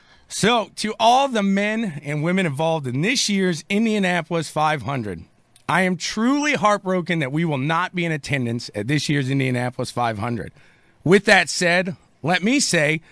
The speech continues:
that I do know that you are as well. I know it wasn't easy,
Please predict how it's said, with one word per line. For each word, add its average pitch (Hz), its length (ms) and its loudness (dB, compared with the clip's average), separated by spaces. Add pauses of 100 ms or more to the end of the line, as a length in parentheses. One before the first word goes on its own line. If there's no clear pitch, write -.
(280)
that 143 100 0
I 147 80 2
do 175 460 0
know 156 320 2
that 127 160 -4
you 156 280 2
are 139 280 2
as 123 180 -2
well. 101 400 -2 (420)
I 123 140 2
know 170 180 6
it 170 100 2
wasn't 185 320 4
easy, 196 460 0